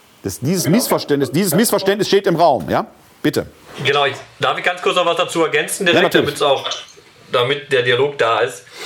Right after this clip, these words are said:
Speaker 2: Ähm, genau, was du ja auch gemerkt hast, ich, ein ganz wichtiger Begriff, glaube ich, für den heutigen Abend, wenn wir das, äh, die Passionsgeschichte bei Johannes erklären,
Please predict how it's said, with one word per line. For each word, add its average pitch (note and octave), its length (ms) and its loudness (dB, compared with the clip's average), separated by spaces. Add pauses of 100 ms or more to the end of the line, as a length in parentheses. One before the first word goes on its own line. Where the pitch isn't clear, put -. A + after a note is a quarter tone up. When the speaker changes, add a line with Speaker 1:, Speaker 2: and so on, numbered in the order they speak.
(760)
Speaker 2:
Ähm, B2 480 0 (140)
genau, D#3+ 320 0
was D#3+ 140 0
du E3 80 0
ja D3 60 2
auch D#3+ 160 -2
gemerkt D#3+ 260 0
hast, D3+ 160 0
ich, C3 140 -8 (360)
ein C3 240 -4
ganz F3 300 -4
wichtiger F3+ 360 -2
Begriff, C3+ 400 -2
glaube D3+ 180 0
ich, C#3+ 60 -8
für D#3 80 -4
den C#3 120 -6
heutigen D3+ 340 -2
Abend, C#3 320 0
wenn C3 140 -2
wir C3 80 -4
das, - 360 -6
äh, A2+ 180 -2
die A2 100 -8
Passionsgeschichte C#3 720 -4
bei B2+ 100 0
Johannes C3 360 -2
erklären, C#3+ 480 0